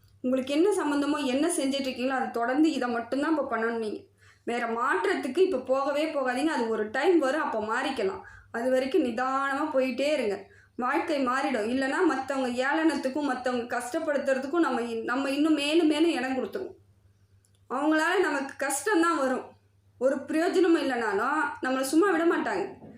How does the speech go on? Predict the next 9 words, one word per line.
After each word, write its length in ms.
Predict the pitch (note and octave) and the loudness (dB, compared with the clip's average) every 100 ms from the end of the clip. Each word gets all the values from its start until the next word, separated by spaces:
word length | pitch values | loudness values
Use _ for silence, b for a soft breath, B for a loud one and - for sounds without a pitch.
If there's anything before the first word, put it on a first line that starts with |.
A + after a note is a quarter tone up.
| B B - | B B -2
தேடி 280 | C#4 D#4 | 0 2
வந்து, 220 | D4+ C#4+ C4+ | 0 0 0
தேடி 240 | C#4+ D#4 | 0 2
வந்து 220 | D#4 D#4 E4 | 4 4 4
நம்மளுக்கு 340 | C#4 B3+ B3 | 2 0 -2
குடைச்சல் 320 | C#4 C#4 D#4 | -4 -2 -2
கொடுப்பாங்க, 360 | C4 C4 B3+ C#4+ | -2 -4 -4 -2
அவமானப்படுத்துவாங்க. 800 | C4 D4+ D#4 B3+ B3 A#3+ A3 G3 | 2 2 2 0 -4 -4 -2 -2
அதெல்லாம் 400 | A3 C4 C#4 F4 | -2 -2 0 -2